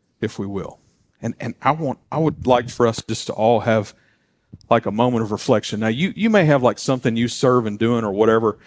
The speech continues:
I, I want you to forget about that for right now, okay? Don't jump up, run out. I, I want you to hang out. I want you to take this moment,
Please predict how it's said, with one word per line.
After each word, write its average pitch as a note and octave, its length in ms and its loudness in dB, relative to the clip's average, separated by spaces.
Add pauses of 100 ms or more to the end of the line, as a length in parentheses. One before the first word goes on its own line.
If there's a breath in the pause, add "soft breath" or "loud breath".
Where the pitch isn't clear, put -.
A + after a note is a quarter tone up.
(260 soft breath)
I, A#2+ 100 -4 (340)
I F3+ 60 4
want G3 220 0
you C#3+ 80 4
to B2 40 -2
forget G#2+ 300 -2
about F#2 240 -8
that - 160 -6
for G2 160 -6
right - 140 -8
now, F#2 200 -14 (160)
okay? C3 360 0 (720)
Don't D3 240 2
jump D3+ 240 2
up, C#3 300 2 (200)
run C3+ 200 2
out. B2+ 340 0
I, C#3 160 -4
I D3 120 0 (100)
want E3+ 240 0
you C3+ 40 2
to B2 60 0
hang C3 240 0
out. F#2+ 220 -6 (520 soft breath)
I D3 60 -2
want G3+ 240 2
you C#3 80 0
to - 80 -4
take D#3+ 360 2
this C#3 280 -2
moment, A2+ 520 -4